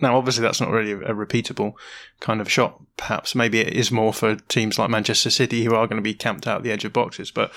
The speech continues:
do you actually scout players per their sort of shooting skill set in that sense? So the players that you'll say, "This player is good at scoring these kinds of chances,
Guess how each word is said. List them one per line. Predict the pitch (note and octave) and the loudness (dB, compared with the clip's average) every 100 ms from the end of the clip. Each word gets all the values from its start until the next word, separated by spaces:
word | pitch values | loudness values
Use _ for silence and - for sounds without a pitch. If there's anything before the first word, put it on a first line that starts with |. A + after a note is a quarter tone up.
| - - - - - _ _ _ | -14 -12 -12 -14 -18 _ _ _
do | F3+ | 4
you | G3+ | 4
actually | G3+ - F3+ | 2 0 2
scout | - - D3+ C#3+ - _ _ - | 2 2 2 2 -2 _ _ -2
players | C#3+ C3+ B2+ A#2 - - - | 2 4 4 2 0 -2 -2
per | C3 B2+ B2 | 2 4 4
their | A#2 A2+ | 4 2
sort | - B2+ A2 | 0 -4 -6
of | G#2 - _ - | -10 -20 _ -2
shooting | - C3+ B2 A#2+ A2+ G#2+ | 2 4 4 0 0 -2
skill | - C3+ B2 | 0 2 2
set | A#2 - - - | 2 0 -2 -4
in | A#2 | -2
that | G#2 - | 0 0
sense? | - C#3 - | -2 0 2
So | |
the | B2 | 2
players | A#2+ C3+ C3 A#2 | 2 2 2 0
that | - | 0
you'll | A#2 A#2 | 0 0
say, | - A2+ G#2 A2 - - - - _ _ | 2 2 0 -2 -10 -20 -20 -20 _ _
"This | C#3 - | 4 4
player | - C3 A#2+ A2+ | 2 2 4 4
is | A#2 - | 2 0
good | - A#2+ | 2 2
at | - | 2
scoring | - C3 A2 G#2+ | 2 2 0 0
these | A#2+ A2+ | 0 0
kinds | - A#2+ A2+ G#2+ | 0 0 0 -2
of | - A2 - - _ _ - | -4 -6 -8 -20 _ _ -4
chances, | - A2+ A2+ A2 A2+ - | -2 0 -2 -6 -6 -8